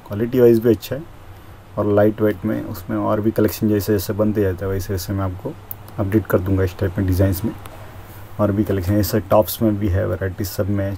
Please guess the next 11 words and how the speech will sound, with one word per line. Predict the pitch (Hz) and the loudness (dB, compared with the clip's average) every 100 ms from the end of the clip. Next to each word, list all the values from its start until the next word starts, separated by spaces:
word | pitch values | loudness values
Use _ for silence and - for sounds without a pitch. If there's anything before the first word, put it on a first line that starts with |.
| - | -6
चंद | 101 98 | -4 0
बाली | 98 98 101 | 2 2 2
है, | 92 | 0
tops | 90 92 90 - | 0 -4 -4 -8
है, | 92 | -10
start | - - - 110 104 | -12 -14 -6 -4 -4
वी | 107 107 | -2 -2
टू | - 113 | 0 -2
start | - 110 - | 2 0 4
ट्वेंटी | 113 104 | 4 4
देखें, | 104 113 | 0 -2